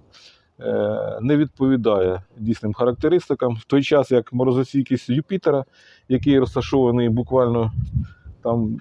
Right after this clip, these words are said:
до речі, він і молодший на років три,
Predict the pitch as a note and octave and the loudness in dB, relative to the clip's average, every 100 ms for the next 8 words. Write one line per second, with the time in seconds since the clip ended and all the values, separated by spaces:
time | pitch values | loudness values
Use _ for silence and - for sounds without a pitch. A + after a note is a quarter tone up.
0 | - G#2+ C3+ C3+ - B2 B2+ A#2+ A#2+ A#2 | -10 0 2 2 2 0 2 2 2 2
1 | A#2 B2+ E3+ E3 C#3+ B2+ A2+ A#2+ A#2+ A#2 | 0 0 0 -2 -4 -4 -4 -6 0 2
2 | A2 G#2+ A#2 A#2 A2+ A2+ G#2 - _ A#2 | 2 0 0 0 0 -2 -4 -8 _ 0
3 | A2 | 0